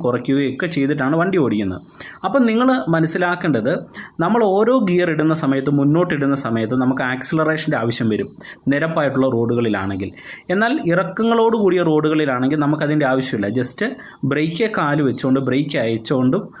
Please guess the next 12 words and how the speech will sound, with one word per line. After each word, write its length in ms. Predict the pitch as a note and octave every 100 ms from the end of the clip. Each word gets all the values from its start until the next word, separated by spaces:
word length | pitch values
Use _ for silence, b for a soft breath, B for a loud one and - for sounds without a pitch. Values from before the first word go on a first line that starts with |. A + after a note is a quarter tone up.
| B B B2+
ആ, 20 | B2 A#2 A2
വണ്ടിക്ക് 280 | B2+ B2+ D3 C3+
മൂവ് 160 | C3 D3
ആക്കിയിട്ട് 280 | A#2 B2+ C3+
അടുത്ത 180 | C#3+ D3 E3
ഗിയർ 160 | D3 E3 F3+
നമുക്ക് 180 | F#3+ F3+
ഷിഫ്റ്റ് 200 | F#3+ E3+
ചെയ്യാനായിട്ട് 340 | F3+ C#3+ C3+ D3
സാധിക്കും. 300 | G#2 G2 F#2+ -
അത് 100 | F#3 G#3 G#3
മറ്റൊരു 280 | F#3 G#3